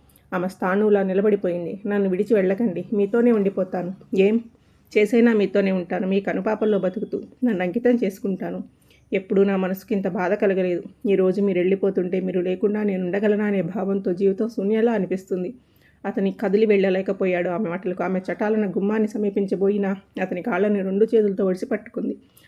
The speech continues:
అతను స్థాణువులా నిలబడిపోయి విస్మయంగా ఆమెకేసి చూశాడు.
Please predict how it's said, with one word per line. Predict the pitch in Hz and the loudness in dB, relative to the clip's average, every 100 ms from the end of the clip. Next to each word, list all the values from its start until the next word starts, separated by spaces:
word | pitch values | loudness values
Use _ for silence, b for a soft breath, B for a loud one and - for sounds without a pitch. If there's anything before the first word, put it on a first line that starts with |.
| b - | b -12
అతను | 226 196 | -4 -4
స్థాణువులా | 196 190 190 220 220 | -2 -2 0 2 2
నిలబడిపోయి | 196 185 202 202 208 | 0 0 0 2 2
విస్మయంగా | 202 196 226 233 240 | 2 2 2 4 4
ఆమెకేసి | 208 196 185 190 190 | 2 0 -2 -4 -4
చూశాడు. | 180 175 170 | -4 -4 -6